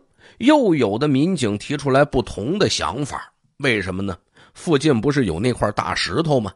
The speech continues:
那石头上有血迹、有毛发呀，这应该是凶器呀。那块石头得有三十斤左右。后来经过技术鉴定，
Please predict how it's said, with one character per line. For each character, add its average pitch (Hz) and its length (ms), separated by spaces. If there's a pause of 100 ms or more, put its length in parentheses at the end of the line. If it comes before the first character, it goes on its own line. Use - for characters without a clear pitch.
(240)
那 156 180
石 147 280
头 131 160
上 131 180
有 85 160
血 123 320
迹、 131 160
有 80 180
毛 85 300
发 156 260
呀， 87 80
这 196 140
应 160 180
该 180 140
是 147 140
凶 226 260
器 277 180
呀。 120 160 (560)
那 285 220
块 165 240
石 190 360
头 294 240 (260)
得 202 160
有 - 180
三 277 520
十 120 240
斤 135 260
左 78 280
右。 165 180 (1000)
后 226 280
来 165 200
经 190 240
过 160 140
技 147 200
术 139 140
鉴 127 260
定， 151 120